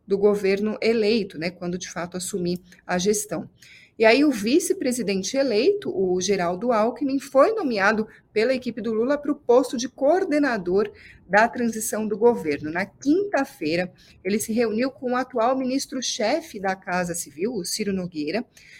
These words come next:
ah, além, claro, de outros integrantes da própria equipe do Lula e outros parlamentares. E aí o Alckmin disse que novos nomes da equipe da transição vão ser anunciados a partir de segunda-feira. E, claro, falando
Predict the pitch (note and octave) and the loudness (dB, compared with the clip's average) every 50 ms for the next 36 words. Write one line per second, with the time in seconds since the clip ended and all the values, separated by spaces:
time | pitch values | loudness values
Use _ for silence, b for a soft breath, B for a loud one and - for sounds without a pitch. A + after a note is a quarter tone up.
0 | B B B - D#3+ E3 D#3 D3 D3+ C3 D#3+ F#3 F#3+ G#3+ A#3 - G#3+ G3+ G#3+ G#3+ | B B B -8 -6 -4 -2 -2 -2 0 0 0 0 0 -2 0 2 2 2 2
1 | G3 - F#3 - G3 G3 G3 G#3 F#3+ G3 F#3 F3+ F3 F#3+ - - E3+ E3+ E3+ - | 2 0 0 0 0 0 -2 -6 -6 -6 -6 -6 -6 -8 -6 -2 -2 -2 -2 -2
2 | - G#3+ A3 - G#3 G3 G3 G3 F#3+ F3+ - G3+ G3 - F3 - C#3+ - D#3 F#3 | -2 -4 -2 0 0 0 0 -2 -6 -8 -8 -8 -10 -10 -10 -12 -10 -6 -2 0
3 | G#3+ G#3+ F#3 D#3 D#3 E3 F3+ F#3 F3+ F3+ - - F3+ F3 - - F#3+ F3 F3 D#3+ | 0 0 0 -2 -2 -2 0 0 -2 -4 -4 -8 -8 -8 -8 -6 -8 -8 -6 -8
4 | C#3+ E3 G3+ B3+ B3+ - E3+ D3+ E3 F3 G3+ G3+ - - B B B B B B | -8 -6 -6 -6 -6 -4 -4 -2 -2 -2 -2 -4 -6 -10 B B B B B B
5 | B B B B B - A#3+ A3+ A3 A3+ C4 D4 C#4+ C4+ B3+ B3+ B3+ - - C#4+ | B B B B B 2 4 4 4 4 4 4 4 4 4 4 2 2 0 2
6 | C#4+ C4+ A#3+ A3+ A#3 B3+ - C#4+ B3 - B3+ A3+ A3+ A#3 C#4 D#4+ D#4 F4 D4+ - | 2 2 2 0 -2 -4 -4 -4 -4 -4 -2 -2 0 2 2 2 2 0 -2 0
7 | C4 A#3 A3 A3+ C4 C4+ B3 A#3 A#3 - G3+ F#3+ F#3+ - - B3+ B3 - A#3+ F#3 | 0 0 2 2 2 2 0 -2 -2 -2 -2 -2 -2 -2 -4 -6 -4 -4 -4 2
8 | F3+ G#3 A#3+ D4 D4+ D4+ C4 A#3+ - G3 - - G#3 A3 B3 A3+ G3+ A3+ B3 E4 | 4 4 4 4 2 -2 -4 -4 -4 -6 -8 -6 -4 -2 -2 -2 -2 -2 -2 -2
9 | E4+ - - B3 A3 A3+ A3+ A3 A3 A3 - - E3+ E3 F3+ F3+ - - B B | -2 -4 -2 -2 -2 0 0 -2 -2 -4 -4 -2 0 0 0 -2 -4 -10 B B
10 | B B B - G3+ G3 - G#3+ A3 G#3+ - - A3 A3+ A3+ A3+ F#3+ F#3+ A3 - | B B B -4 -4 0 0 0 0 0 -2 -2 0 0 0 0 0 -2 -2 -2
11 | - C4+ A3+ A#3 A3+ A3+ C#4 D4+ - - A#3 F#3 D#3+ C#3+ E3+ C4+ - - - - | -2 -4 -2 -2 0 0 0 -2 -2 0 0 0 0 0 -2 -2 -4 -6 -6 -2
12 | G3 G3 A3+ B3+ A#3+ - - F#3 F3+ F3+ F3+ E3+ E3+ | 0 2 2 2 0 -2 -2 -2 -2 0 -2 -2 -4